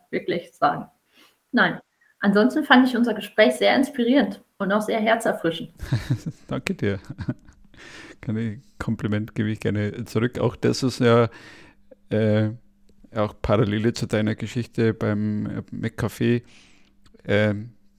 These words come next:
Speaker 2: Dankbarkeit, Demut, Sachen auch, Geschenke auch annehmen. Ich glaub, das ist auch so ein Gesundheitsfaktor. Ich durfte es auch lange, ähm, habe ich das so erst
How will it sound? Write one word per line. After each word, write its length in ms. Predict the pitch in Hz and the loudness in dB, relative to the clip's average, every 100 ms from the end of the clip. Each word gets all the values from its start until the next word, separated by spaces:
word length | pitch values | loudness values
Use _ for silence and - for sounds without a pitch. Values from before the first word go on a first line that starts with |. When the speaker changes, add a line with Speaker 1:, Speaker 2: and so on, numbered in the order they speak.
| _ _ | _ _
Speaker 2:
Dankbarkeit, 920 | - - - 123 - 131 113 117 - - - | 0 0 2 -2 2 4 4 2 -8 -20 -6
Demut, 540 | 110 107 110 117 - - - _ - _ - - _ _ _ _ _ _ | -2 0 2 0 -4 -20 -20 _ -20 _ -20 -20 _ _ _ _ _ _
Sachen 400 | - 117 - 110 | -2 -2 0 0
auch, 260 | 101 - - | 0 -4 -12
Geschenke 400 | 107 - 104 107 | -10 -6 -2 -2
auch 120 | 101 | -2
annehmen. 520 | - 101 101 98 95 - _ - - - | -2 -2 0 -2 -4 -10 _ -20 -20 -18
Ich 160 | - | -10
glaub, 200 | 107 - | -8 -8
das 180 | - - | -10 -12
ist 140 | 104 | -10
auch 160 | 107 - | -10 -10
so 140 | - | -10
ein 60 | - | -10
Gesundheitsfaktor. 680 | 101 110 110 - - - 104 | -8 -6 -4 -6 -12 -10 -10
Ich 120 | - - | -10 -2
durfte 320 | 120 - 117 | -2 0 -4
es 120 | 95 | 0
auch 280 | 107 123 - - - - - - | 4 4 0 -18 -20 -20 -20 -8
lange, 520 | 101 113 117 117 120 - | 0 2 6 6 6 2
ähm, 540 | 110 107 110 104 107 - - - - | 0 0 2 -2 -6 -12 -20 -20 -18
habe 200 | 120 117 | -12 -12
ich 160 | 110 - | -12 -16
das 200 | - - | -18 -12
so 340 | - 110 107 107 - - _ _ _ _ - _ - | -4 -4 -4 -8 -20 -20 _ _ _ _ -20 _ -4
erst 240 | 107 | -4